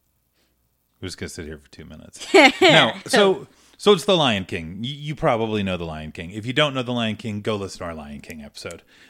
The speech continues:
Speaker 1: I'm gonna explain.
Speaker 2: Okay.
Speaker 1: I'm gonna explain some of the changes to the plot.
Speaker 2: Great.
Speaker 1: Um, there is a,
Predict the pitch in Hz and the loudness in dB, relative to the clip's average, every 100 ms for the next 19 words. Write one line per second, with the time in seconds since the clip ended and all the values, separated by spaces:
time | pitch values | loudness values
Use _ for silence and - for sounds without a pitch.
0 | _ 139 156 156 - 277 254 127 151 123 | _ -2 0 -2 -2 0 2 0 -4 -10
1 | 104 143 - 156 180 185 - 131 131 - | -10 -12 -2 2 2 2 -2 -2 -2 -4
2 | 117 113 117 175 156 95 - 87 - 78 | -4 -4 -6 -6 -6 -8 -12 -16 -14 -16
3 | - - - - - - - 117 104 98 | -12 -10 -12 -14 -20 -20 -4 0 0 -4
4 | - _ _ _ _ _ _ _ _ - | -12 _ _ _ _ _ _ _ _ 0
5 | 117 110 113 110 104 98 87 90 _ 110 | 2 2 -2 -2 0 -2 -6 -14 _ -6
6 | 95 90 85 85 90 | -4 -4 -6 -8 -12